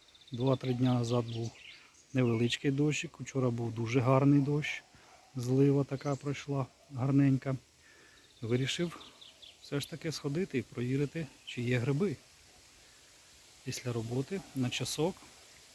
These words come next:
Так, сьома година. Тому, я думаю, встигнем. А сьогодні шосте нуль шосте. Let's go!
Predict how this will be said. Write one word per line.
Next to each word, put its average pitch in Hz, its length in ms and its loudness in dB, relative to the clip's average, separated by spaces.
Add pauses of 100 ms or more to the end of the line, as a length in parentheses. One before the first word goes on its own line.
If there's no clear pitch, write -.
(1500)
Так, 117 220 -10 (680)
сьома 127 280 2
година. 131 440 0 (680)
Тому, 196 400 6
я 175 160 0
думаю, 196 500 2 (180)
встигнем. 131 500 0 (300)
А 127 100 -2
сьогодні 131 540 2 (640)
шосте 131 500 0 (200)
нуль 127 160 0
шосте. 131 520 -6 (360)
Let's 127 300 0
go! 196 220 0